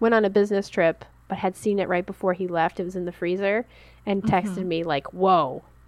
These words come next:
Speaker 1: that <laughs> is one awesome cake."
Speaker 2: Oh, I really hope you have a picture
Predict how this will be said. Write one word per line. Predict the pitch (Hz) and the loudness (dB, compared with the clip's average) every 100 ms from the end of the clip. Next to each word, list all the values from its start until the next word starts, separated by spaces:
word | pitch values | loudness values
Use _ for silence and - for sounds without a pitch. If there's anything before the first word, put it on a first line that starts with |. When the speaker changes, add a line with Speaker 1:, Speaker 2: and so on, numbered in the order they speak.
| - | 2
Speaker 1:
that | 214 226 - - | 4 4 2 0
<laughs> | 247 220 | 2 4
is | 214 208 | 4 2
one | 202 202 180 175 175 180 - | -2 0 2 0 -2 -6 0
awesome | 185 175 196 170 | 0 0 -2 -4
cake." | 170 156 147 - - _ - - - - - | -4 -6 -8 -12 -18 _ -20 -20 -20 -16 -4
Speaker 2:
Oh, | - 285 277 269 | 0 0 0 -2
I | 254 | -2
really | 262 285 277 | -2 0 2
hope | 247 220 226 | 2 0 -2
you | 233 214 208 | -4 -4 -4
have | 208 196 | -6 -8
a | 180 | -8
picture | - - - - 202 | -10 -12 -14 -14 -14